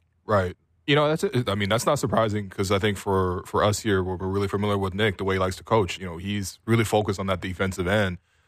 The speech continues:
Uh, he'll get creative sometimes on offense, but he gets really, really creative on defense. Uh, obviously, you guys know that from the two playoff series the Raptors have, uh, matched up with Philly. Um,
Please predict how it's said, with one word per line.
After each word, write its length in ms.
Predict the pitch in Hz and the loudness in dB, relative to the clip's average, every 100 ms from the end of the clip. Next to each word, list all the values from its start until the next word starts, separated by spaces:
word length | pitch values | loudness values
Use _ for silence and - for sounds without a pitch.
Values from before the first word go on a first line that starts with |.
| _ | _
Uh, 80 | - | 0
he'll 120 | 127 | 2
get 160 | 143 135 | 2 0
creative 280 | 143 127 107 | 2 0 2
sometimes 360 | 120 123 107 | 2 2 2
on 100 | 104 | 2
offense, 360 | 95 92 95 92 | -2 -4 -6 -4
but 140 | 95 | 0
he 100 | 110 | 2
gets 220 | 135 110 | 2 0
really, 440 | 98 98 117 135 117 | -4 -4 0 2 2
really 200 | 110 101 | 0 -2
creative 320 | - 107 98 | 0 0 2
on 160 | 90 87 | 0 -2
defense. 460 | 107 101 90 87 | -2 -2 -4 -6
Uh, 40 | 87 | -6
obviously, 320 | 87 87 87 | -4 -4 -6
you 80 | 85 | -6
guys 140 | 87 | -4
know 140 | 90 87 | -4 -6
that 180 | 87 85 | -6 -6
from 240 | 87 82 - _ | -8 -8 -12 _
the 60 | - | -8
two 180 | - 107 | -2 0
playoff 280 | 101 95 92 | 4 4 2
series 280 | - 92 87 | 0 -2 -2
the 60 | |
Raptors 320 | 87 87 92 87 | -2 -2 -4 -6
have, 120 | 87 | -4
uh, 140 | 82 | -4
matched 260 | 85 87 - | -2 -4 -2
up 80 | 87 | -2
with 120 | 85 | -2
Philly. 320 | - 107 90 - _ _ _ - | 2 2 2 -2 _ _ _ 2
Um, 440 | 95 98 92 92 | 4 4 0 -4